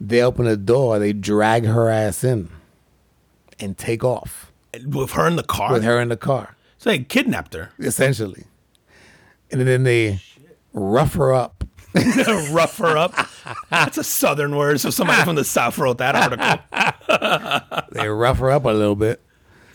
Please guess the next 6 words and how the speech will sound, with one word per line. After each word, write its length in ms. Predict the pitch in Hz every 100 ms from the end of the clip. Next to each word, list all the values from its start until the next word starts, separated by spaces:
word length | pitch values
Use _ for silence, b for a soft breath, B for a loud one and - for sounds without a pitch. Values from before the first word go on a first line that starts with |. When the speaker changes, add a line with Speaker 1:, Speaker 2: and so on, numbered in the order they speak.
| b _ -
Speaker 1:
and 120 | 107
then 200 | 107 104
dump 220 | 117 117
her 100 | 131
out. 220 | 190 165 - _ _ _ _ _ _ _ _ _ - - -
Speaker 2:
For, 380 | - 143 131 110